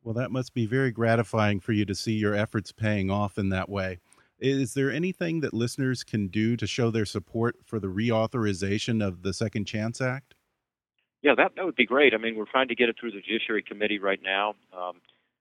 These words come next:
Speaker 2: it, it's called the Second Chance Reauthorization Act, uh, and, uh, if they're willing to, uh, write their member of Congress or their, uh, senator, that would be terrific, just to talk about the fact that this one is one that actually makes sense. And then,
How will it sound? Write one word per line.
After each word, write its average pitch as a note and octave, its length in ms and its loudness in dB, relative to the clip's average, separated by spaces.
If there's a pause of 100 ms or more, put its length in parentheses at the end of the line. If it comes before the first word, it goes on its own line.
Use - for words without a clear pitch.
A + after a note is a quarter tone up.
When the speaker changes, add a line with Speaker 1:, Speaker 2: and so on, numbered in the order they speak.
(340)
Speaker 2:
it, G2 140 -2
it's G#2 160 -10
called G#2+ 180 2
the G2 120 -8
Second G#2+ 200 4
Chance G#2+ 300 0
Reauthorization G#2 680 0
Act, A#2+ 200 2 (220)
uh, F#2+ 300 4 (100)
and, F#2+ 300 -2 (560)
uh, F#2 280 -2
if F2 180 -8
they're G2 140 0
willing G#2+ 380 -4
to, G2 260 -2 (320)
uh, F#2+ 80 -12
write G#2+ 240 2
their G#2 120 -2
member G#2 380 -2
of F#2 120 -10
Congress G#2+ 480 2
or F#2+ 220 -6
their, F#2 280 -2 (360)
uh, F2+ 180 -10
senator, A2+ 320 -2
that G2 140 4
would F#2 120 -8
be G2 100 -4
terrific, G#2+ 500 2
just G2+ 180 -6
to G2+ 60 -14
talk G2+ 300 2
about G2 240 2
the F#2 60 -20
fact G2 240 0
that F#2+ 100 -14
this A2 180 -4
one G2+ 200 -8
is F2+ 140 -14
one F#2+ 120 -10
that F#2 100 -2
actually F#2+ 280 -2
makes F#2 240 -4
sense. G#2+ 200 2 (800)
And A2+ 140 4
then, C#3 240 6